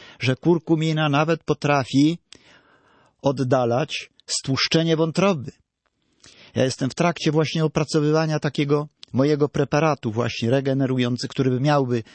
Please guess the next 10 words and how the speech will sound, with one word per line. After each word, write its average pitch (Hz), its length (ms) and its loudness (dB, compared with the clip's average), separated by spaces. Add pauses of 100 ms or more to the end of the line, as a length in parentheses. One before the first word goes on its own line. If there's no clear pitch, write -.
na 123 100 2
celu 143 340 0
właśnie, 123 420 -4
którego 120 320 0
składniki 135 760 0
miałyby 131 440 2
na 110 100 -2
celu 127 380 0 (220)
regenerowanie 131 840 0
wątroby 131 580 -2